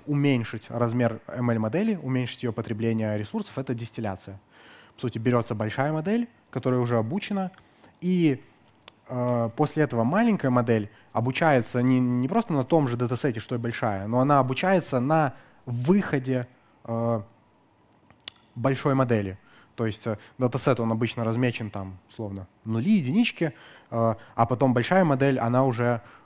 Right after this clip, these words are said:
э, выдает, э, не просто нули, единички, а там какую-то вероятность. Тут в этом примере восемьдесят процентов, в другом двадцать. И маленькая модель обучается уже на более чистом датасете,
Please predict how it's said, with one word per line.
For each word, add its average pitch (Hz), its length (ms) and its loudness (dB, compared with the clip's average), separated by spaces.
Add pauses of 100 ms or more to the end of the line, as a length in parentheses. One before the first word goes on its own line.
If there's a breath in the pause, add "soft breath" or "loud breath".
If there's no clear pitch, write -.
э, 110 480 0 (180)
выдает, 120 600 0
э, 113 160 -2
не 113 100 -2
просто 165 240 -2
нули, 131 180 0
единички, 131 440 -2
а 120 120 4
там 123 140 0
какую-то 127 240 -4
вероятность. 110 560 -2
Тут 104 160 -16 (140)
в 107 180 -10
этом 107 200 -6
примере 101 280 -8
восемьдесят 165 320 -6
процентов, 139 400 -6
в 107 40 -12
другом 107 280 -6
двадцать. 151 420 -2 (280 loud breath)
И 131 160 2
маленькая 147 380 0
модель 120 300 2
обучается 117 480 -2
уже 117 180 0
на 117 100 0
более 113 240 0
чистом 117 260 -8
датасете, 139 560 -4